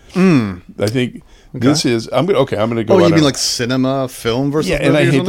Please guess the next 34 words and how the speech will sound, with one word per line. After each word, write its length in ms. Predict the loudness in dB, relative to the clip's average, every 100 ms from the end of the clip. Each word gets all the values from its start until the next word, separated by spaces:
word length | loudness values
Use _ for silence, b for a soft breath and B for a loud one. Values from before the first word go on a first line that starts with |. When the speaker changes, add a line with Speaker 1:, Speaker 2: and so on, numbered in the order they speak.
| 2
Speaker 1:
something? 40 | 2
Speaker 2:
other 120 | 2
words, 300 | 2 0 0
too. 180 | 2 4
I 60 | 4
don't 120 | 2
know. 200 | 2 2
I 120 | 0
just 180 | -2 -2
wanna 140 | -2
Speaker 1:
Yeah, 40 | 0
Speaker 2:
come 80 |
Speaker 1:
but 60 | 2
Speaker 2:
up 20 |
Speaker 1:
they're 60 | 4
Speaker 2:
with 80 | 4
Speaker 1:
useful 180 | 2 0
Speaker 2:
another 60 | -2
Speaker 1:
once 140 | -2
in 40 | -4
a 40 |
Speaker 2:
word. 60 | -4
Speaker 1:
while. 80 | -4
Speaker 2:
Yeah, 60 | -2
Speaker 1:
Okay, 200 | -2 -2 -6 -6
yeah. 80 |
Speaker 2:
how 60 | -6
about 160 | -6 -6
a, 240 | -6 -4
an, 80 | -6
an 140 | -6 -10
achievement? 580 | -8 -6 -6 -6 -10
Let's, 180 | -12 -8
well, 180 | -8 -8